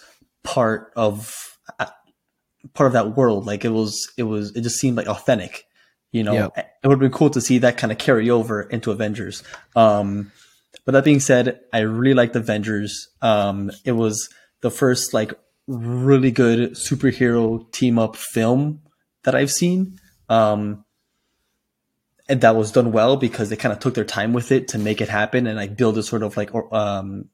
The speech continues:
Speaker 1: organically.
Speaker 2: Yeah.
Speaker 1: Um, I did like Iron Man two. I thought it was a cool movie. Um, it introduced us to Black Widow, right? No, I'm sorry.
Speaker 2: Yeah,
Speaker 1: Um,
Speaker 2: yeah, yeah, yeah, yeah. In the
Speaker 1: it did, right?
Speaker 2: boxing, in the boxing scene.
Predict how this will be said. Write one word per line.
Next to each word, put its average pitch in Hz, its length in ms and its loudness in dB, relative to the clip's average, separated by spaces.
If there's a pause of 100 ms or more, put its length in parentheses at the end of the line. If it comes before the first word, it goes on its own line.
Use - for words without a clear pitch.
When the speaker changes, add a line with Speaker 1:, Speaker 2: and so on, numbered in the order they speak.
(120)
Speaker 1:
organically. 120 720 0 (440)
Speaker 2:
Yeah. 107 320 4
Speaker 1:
Um, 101 320 -6 (680)
I 131 80 6
did 170 200 4
like 226 220 2
Iron 160 180 2
Man 143 180 2
two. 135 240 2
I 107 60 0
thought 151 140 0
it 156 40 2
was 143 100 0
a 123 60 0
cool 135 240 2
movie. 113 440 -2 (140)
Um, 104 640 2 (480)
it 135 60 2
introduced 127 340 0
us 131 120 -2
to 127 80 -8
Black 120 240 0
Widow, 110 420 0
right? 113 300 -2 (540)
No, 107 300 2
I'm 123 100 -2
sorry. 120 220 0
Speaker 2:
Yeah, 151 240 8
Speaker 1:
Um, 135 100 2
Speaker 2:
yeah, 151 120 4
yeah, 147 180 4
yeah, 135 320 4
yeah. 131 220 2
In 123 180 -8
the 127 60 2
Speaker 1:
it 117 60 0
did, 170 60 6
right? 135 140 8
Speaker 2:
boxing, - 380 -6
in 139 160 -4
the 127 280 4
boxing 123 420 0
scene. 107 300 -10